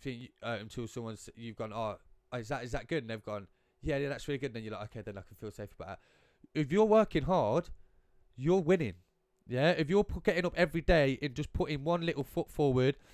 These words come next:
no matter how fast and in the pace of pro-, um, progress, you're progressing. Yeah, and, and it's, and it's, it's trying to find that self-love.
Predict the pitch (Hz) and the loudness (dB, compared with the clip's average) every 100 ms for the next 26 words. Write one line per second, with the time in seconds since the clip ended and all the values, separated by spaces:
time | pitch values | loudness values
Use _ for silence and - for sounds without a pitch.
0 | - _ 147 165 156 135 165 180 - 165 | -20 _ 0 2 2 2 4 4 2 2
1 | 139 127 - - 143 135 135 123 131 - | 2 0 -8 -4 0 0 -2 -4 -2 2
2 | 151 143 - 120 117 131 131 120 - 160 | 2 2 -4 -6 -4 -2 -2 -2 0 2
3 | 135 120 131 - _ _ 147 160 170 170 | 2 0 0 -4 _ _ 0 2 4 4
4 | 147 185 - 104 82 - - _ _ _ | 4 2 0 -8 -12 -20 -20 _ _ _
5 | 127 131 160 - 156 151 165 156 135 - | 0 2 2 0 -2 0 -2 -2 -6 -6
6 | 160 156 151 156 - 139 147 131 - 180 | -4 -4 -4 -8 -8 -10 -10 -10 -2 -2
7 | 180 - 165 151 - - 156 139 135 156 | 0 -2 -2 -2 -4 -2 -2 -2 0 4
8 | 151 | 2